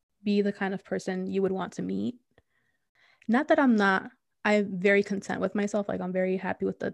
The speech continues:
the character that I have, the type of person that I am. But I think sometimes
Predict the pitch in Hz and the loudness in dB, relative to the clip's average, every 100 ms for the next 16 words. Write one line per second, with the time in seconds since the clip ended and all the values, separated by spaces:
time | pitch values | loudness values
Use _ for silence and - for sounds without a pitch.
0 | _ 220 175 - - - 220 220 220 208 | _ -6 -6 -6 -8 2 4 4 4 4
1 | 196 196 190 185 185 185 190 - - - | 4 4 2 2 0 -2 -4 -6 -6 -2
2 | 196 196 190 185 185 180 185 190 214 - | -2 0 -2 0 -2 -2 -2 -2 -4 -6
3 | _ _ _ - 214 208 269 277 269 233 | _ _ _ 2 4 4 0 2 2 2
4 | 226 220 | 2 0